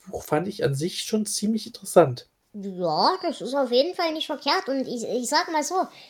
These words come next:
Speaker 2: diese Jahrmarktgeschichten, die haben ja schon viel Schönes. Also, da hatte ich ja auch mal, und das hat mich ja fürchterlich geärgert, ich weiß gar nicht, ob das der Vesta Verlag war oder irgendwie sowas Ähnliches.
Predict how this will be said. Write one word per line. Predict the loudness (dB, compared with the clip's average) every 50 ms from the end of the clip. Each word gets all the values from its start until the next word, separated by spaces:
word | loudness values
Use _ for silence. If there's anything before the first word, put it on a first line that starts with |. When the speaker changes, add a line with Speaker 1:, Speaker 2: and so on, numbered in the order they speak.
| -20 _ _ -6
Speaker 2:
diese | -4 -2 0 0 0
Jahrmarktgeschichten, | 0 2 2 2 2 2 2 0 0 -2 -4 -6 -8 -6 -6 -4 -4 -4 -4 -6 -6 -6 -8 -6
die | -4 -4 -2
haben | 0 0 0 0 0
ja | 0 0 0
schon | -2 -4 -4 -4 -4
viel | -6 -6 -6 -6 -6
Schönes. | -6 -6 -6 -4 -4 -2 -2 -4 -4 -6 -8 -12 -16 _ _ _ _ _ _ _ _ _ _ _ _ _ _ _ _ _ -2
Also, | 2 2 2 4 6 6 6 6 6 6 4 2 0 -4 -6 -4
da | -2 0 0
hatte | -2 -2 -2
ich | -4 -4 -2 2
ja | 4 4 6 8
auch | 6 6 6 4
mal, | 2 2 2 2
und | 2 0
das | 0 0
hat | 0 -2 -2 -2
mich | -2 0
ja | 0 0
fürchterlich | 2 0 0 0 0 -2 -4 -4 -4 -4
geärgert, | -2 0 2 4 4 4 4 2 0 -2 -10 -20 -20 -20 -20 -20 _ _
ich | -10 -4 0
weiß | 2 2 2 2
gar | 0 -2 -2
nicht, | -2 -2 -2
ob | -2 -2 -2
das | -4 -4 -4
der | -6 -6 -4
Vesta | -2 -4 -2 -2 -2 -4
Verlag | -2 -2 -4 -2 -2 -2 -2 -2 -2
war | -2 0 0 0 -2
oder | -2 -4 -4
irgendwie | -4 -4 -4 -4 -6 -6 -8
sowas | -8 -6 -6 -6 -6 -6 -6
Ähnliches. | -6 -4 -4 -4 -6 -8 -10 -10 -12 -12 -16